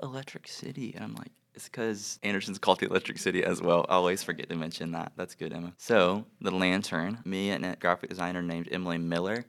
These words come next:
sat down and I just kind of explained our vision to her, our mission, what we wanted to accomplish, and those words that I just kind of explained, and this is kind of what she came up with, was the lantern.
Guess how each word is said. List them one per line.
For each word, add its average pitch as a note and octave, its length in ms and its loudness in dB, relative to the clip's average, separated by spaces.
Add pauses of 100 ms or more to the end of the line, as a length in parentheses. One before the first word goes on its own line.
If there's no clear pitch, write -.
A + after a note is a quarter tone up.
(120)
sat - 280 0
down E2+ 400 0
and E2+ 80 -6
I E2+ 100 -4
just - 220 -12
kind F2 240 -4
of E2+ 200 -6
explained F2 920 -2
our F2 120 4
vision F#2 440 -2
to G2+ 140 -10
her, F#2+ 320 -2
our E2 420 -2 (480)
mission, F2 440 -2
what E2 140 2
we E2 60 -2
wanted E2 200 -2
to - 100 -10
accomplish, E2 720 -4
and E2+ 180 -2
those E2+ 240 -2
words D#2+ 280 0
that D#2+ 100 -6
I E2+ 60 -4
just - 200 -12
kind F2 160 -4
of F2+ 80 -8
explained, F2 500 -6
and E2+ 100 -2
this E2+ 140 -6
is F2+ 120 -10
kind F2+ 160 -4
of F2+ 80 -2
what D#2 80 -2
she - 120 -8
came A2 220 -6
up - 80 -6
with, E2+ 240 -2
was F2 220 -4
the F2 120 -6
lantern. E2 460 -4